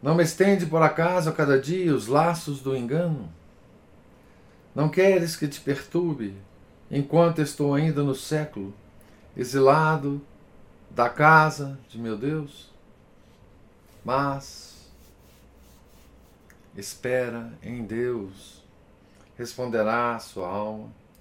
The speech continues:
aquele que por, que por essa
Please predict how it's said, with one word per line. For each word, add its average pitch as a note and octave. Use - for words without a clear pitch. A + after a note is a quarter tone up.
aquele A#2
que G2
por, G#2+
que D3+
por A#2+
essa B2